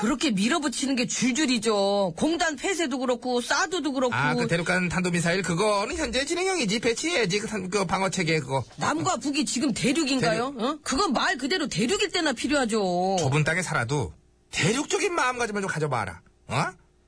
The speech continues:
Speaker 2: 내 마음이 얼마나 넓은지 알아? 나의 마음은 만주 벌판이에요. 필드, 어?
Speaker 1: 하기
Speaker 2: 만주.
Speaker 1: 전에 이게 뭔지, 왜 할 건지 알려줘야죠. 백성들한테 정확하게.
Speaker 2: 정 그렇다면은 알려줄게. 사드는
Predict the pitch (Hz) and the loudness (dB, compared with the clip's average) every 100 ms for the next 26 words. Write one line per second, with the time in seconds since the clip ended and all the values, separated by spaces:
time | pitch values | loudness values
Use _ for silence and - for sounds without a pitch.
0 | _ _ - 123 277 285 254 285 269 262 | _ _ -4 0 2 2 0 -2 -2 -2
1 | 262 247 254 233 226 - _ _ - - | 0 0 0 -2 -2 -6 _ _ -20 -20
2 | _ _ - 185 294 294 311 269 311 151 | _ _ -4 0 0 0 -2 -2 -4 -8
3 | - _ _ - 180 285 330 349 277 262 | -12 _ _ -4 -2 -2 -2 -2 0 -2
4 | 240 190 147 - _ _ - - 330 339 | -2 0 -2 -6 _ _ -16 -4 0 0
5 | 285 226 - 202 392 - - - 208 233 | 2 0 0 -2 -2 -6 -4 0 0 0
6 | 214 220 240 185 180 185 156 175 226 320 | 2 2 2 2 0 0 0 0 2 2
7 | 185 220 302 214 190 143 123 143 220 370 | 2 2 2 0 0 -2 -4 0 2 2
8 | 359 320 285 247 185 196 - 269 403 277 | 0 -2 0 0 0 0 2 2 2 0
9 | 202 202 190 175 151 160 262 302 392 294 | 0 0 0 -2 -2 -2 -2 0 0 0
10 | 240 214 - 277 349 277 247 196 165 262 | -2 -4 -2 0 0 -2 -2 0 2 2
11 | 277 247 233 220 202 226 151 165 147 - | 0 -2 -2 -2 -2 0 0 -2 -4 -8
12 | 110 - 233 247 240 240 294 175 | -10 -6 -2 0 0 2 2 0